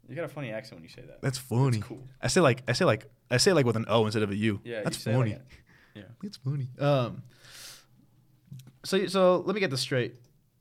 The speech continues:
Speaker 2: Um, so when you think of animals, you think of porn. Let's get into that.
Speaker 1: No.
Speaker 2: Let's talk about that.
Speaker 1: When you said browser,
Speaker 2: Uh-huh.
Speaker 1: I thought you said browser.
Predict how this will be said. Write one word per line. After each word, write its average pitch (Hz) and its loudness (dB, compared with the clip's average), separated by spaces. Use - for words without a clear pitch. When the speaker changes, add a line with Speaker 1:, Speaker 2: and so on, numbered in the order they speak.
Speaker 2:
Um, 120 -4
so - 4
when 160 6
you 190 6
think 202 2
of 135 2
animals, 131 2
you 117 -2
think 117 -2
of 104 -8
porn. 113 -6
Let's 175 -4
get 254 2
into 170 2
that. - -10
Speaker 1:
No. 123 -2
Speaker 2:
Let's 180 -2
talk 226 4
about 98 -8
that. - -10
Speaker 1:
When 131 2
you 160 4
said 160 4
browser, 120 6
Speaker 2:
Uh-huh. 110 -2
Speaker 1:
I - -8
thought 135 4
you 120 4
said 110 -2
browser. 95 0